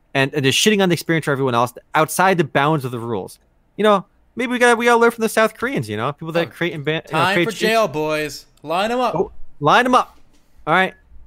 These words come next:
Speaker 1: guillotine them. All right.
Speaker 2: Guillotine. Oof.
Speaker 1: But if you, if you can, if you can do something like, if, if you can create a powerful enough incentive or disincentive, I guess, to cheat, that alone can make the, the enforcement cost, like, very low. Because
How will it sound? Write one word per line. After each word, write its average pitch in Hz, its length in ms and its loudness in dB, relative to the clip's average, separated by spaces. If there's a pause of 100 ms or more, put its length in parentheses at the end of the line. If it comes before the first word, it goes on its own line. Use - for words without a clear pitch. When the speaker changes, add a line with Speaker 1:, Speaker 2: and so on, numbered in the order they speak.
Speaker 1:
guillotine 196 420 0
them. 110 220 -4 (380)
All 139 60 -4
right. 156 100 0
Speaker 2:
Guillotine. 107 380 -8
Oof. 135 360 -20 (380)
Speaker 1:
But 180 140 -6 (420)
if 170 140 -6
you, 185 120 -14
if 196 140 -8
you 196 100 -2
can, 196 220 -10
if 190 100 -10
you 214 140 -4
can 180 60 -6
do 220 100 -6
something 226 220 -8
like, 175 160 -6
if, 165 80 -8
if 180 180 -4
you 220 100 0
can 208 280 0 (420)
create 226 260 0
a 226 60 4
powerful 170 540 0
enough 139 340 -6 (800)
incentive 135 580 -6
or 120 100 -6
disincentive, 117 500 -4
I 101 80 -4
guess, 101 240 -8
to - 80 -20
cheat, 107 340 -6 (520)
that 190 240 2
alone 175 440 2 (300)
can 147 140 -4
make 156 160 -2
the, 135 200 -2
the 147 100 -10
enforcement 143 460 -6
cost, 120 260 -4
like, 110 200 -8
very 127 260 0
low. 101 280 -4 (360)
Because 117 140 -8